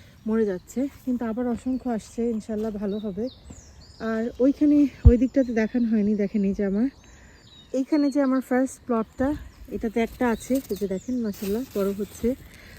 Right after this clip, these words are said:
আহ, ছোট ছোটগুলো যেগুলো এসছে দেখা যাচ্ছে সবগুলোই প্রায় হলুদ হয়ে, এই যে দেখেন, নষ্ট হয়ে গেছে। এই যে এখানে ওই দিকটাতেও, যাক, কিছু করার নেই। হানিডিউ ম্যালিনের কোনো মেল ফ্লাওয়ার দেখছি,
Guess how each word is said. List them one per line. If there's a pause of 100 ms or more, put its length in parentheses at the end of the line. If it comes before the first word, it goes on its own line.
(200)
আহ, (100)
ছোট
ছোটগুলো
যেগুলো
এসছে (500)
দেখা
যাচ্ছে
সবগুলোই
প্রায়
হলুদ
হয়ে,
এই
যে
দেখেন,
নষ্ট
হয়ে
গেছে। (640)
এই
যে
এখানে
ওই
দিকটাতেও, (500)
যাক, (120)
কিছু
করার
নেই। (1160)
হানিডিউ
ম্যালিনের (120)
কোনো (240)
মেল
ফ্লাওয়ার
দেখছি,